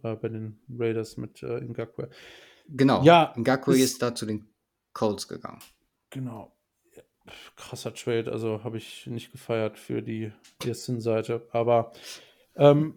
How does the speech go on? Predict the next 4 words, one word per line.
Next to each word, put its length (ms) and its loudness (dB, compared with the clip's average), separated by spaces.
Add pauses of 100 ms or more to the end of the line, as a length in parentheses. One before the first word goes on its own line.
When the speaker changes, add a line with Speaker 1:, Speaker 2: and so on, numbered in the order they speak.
Speaker 1:
<laughs> 140 6
Sin, 360 8
ja, 540 8 (680)
ähm, 540 2